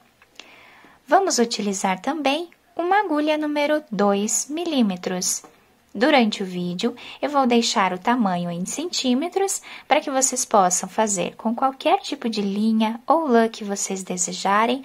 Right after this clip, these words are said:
e também a agulha que vocês tiverem em casa.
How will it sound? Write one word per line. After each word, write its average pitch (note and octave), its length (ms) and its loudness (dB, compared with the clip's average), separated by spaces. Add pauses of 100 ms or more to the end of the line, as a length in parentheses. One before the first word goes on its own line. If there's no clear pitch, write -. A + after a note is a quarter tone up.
(300)
e F#4 60 -4
também D#4 480 -2
a D#4 120 0
agulha A#3+ 380 2
que A#3+ 140 -6
vocês A#3 400 0
tiverem G#3 500 2
em A3+ 140 2
casa. G3 600 4